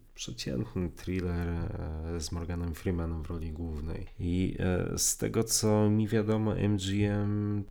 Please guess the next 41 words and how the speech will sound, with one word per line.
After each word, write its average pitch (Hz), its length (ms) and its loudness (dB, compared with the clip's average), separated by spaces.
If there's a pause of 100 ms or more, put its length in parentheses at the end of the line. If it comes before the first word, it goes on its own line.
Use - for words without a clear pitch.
(120)
nie 127 240 2
było 131 420 6
szczególnie 85 500 2
zachwycone 82 580 -2
tą 82 200 0
kandydaturą. 85 880 0 (220)
Co - 260 4
więcej, 98 500 4
Tamahori, 92 960 2
e, 87 480 -4 (100)
gdzieś - 380 -4
czytałem 90 440 0
jego 90 200 4
wypowiedź, 90 880 0
że, 87 800 -4 (560)
że 90 200 0
na 90 140 4
miejsc-, 98 400 4
na 95 100 4
ich 98 160 2
miejscu, 92 280 2
czyli 90 220 0
na 90 120 0
miejscu 95 320 0
M 98 160 2
G 98 240 0
M, 101 100 0
też 160 320 0
sam 87 260 0
by 82 80 0
siebie 87 300 0
nie 87 160 2
chciał 80 380 -4 (340)
na - 60 -4
s-, - 160 -6
fotelu 87 500 -2
reżysera 85 520 0
tego 85 260 -4
filmu. 87 360 -4
Tak 90 220 -2
więc 98 460 0